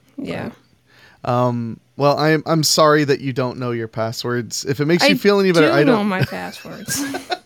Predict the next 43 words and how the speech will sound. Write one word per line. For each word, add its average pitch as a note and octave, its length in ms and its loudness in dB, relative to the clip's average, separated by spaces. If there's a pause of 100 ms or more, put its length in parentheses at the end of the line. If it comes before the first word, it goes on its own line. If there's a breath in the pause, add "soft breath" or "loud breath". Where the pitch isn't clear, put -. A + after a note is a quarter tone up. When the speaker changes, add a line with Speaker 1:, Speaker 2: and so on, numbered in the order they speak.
(680 loud breath)
Speaker 2:
Okay, D3 920 4
if - 220 -6
you D3 160 0
say F3+ 340 2
so. A#2 600 -4 (960 soft breath)
Do C#3+ 120 0
you F3+ 80 4
want, F#3 420 4
do D3+ 100 0
you F3+ 80 6
wanna F#3+ 300 4
say - 260 2
your E3 200 4
passwords D3+ 520 -2
over C#3+ 200 2
the C#3 200 -2
air C#3 140 2
right D3+ 220 2
now D#3 160 2
so D3 180 -4
that B2+ 120 -2
people C#3 260 -6
can C#3 120 -4
remember B2+ 380 -2
them D3+ 160 -4
for E3+ 200 -6
you, F3+ 100 -2
so D#3+ 160 -6
you - 20 -6
can C#3 100 -6
just, C3+ 200 2
Speaker 1:
Uh, - 20 2
Speaker 2:
like, C3+ 220 -4
text - 360 -6
people? E3+ 560 -6
Speaker 1:
honestly, E4 560 0
I A#3 140 -2
don't E4 200 -2
even D#4+ 200 -2
care. C#4+ 520 -4
Like, G#3 220 -8
I A#3 360 0
just C#4 260 0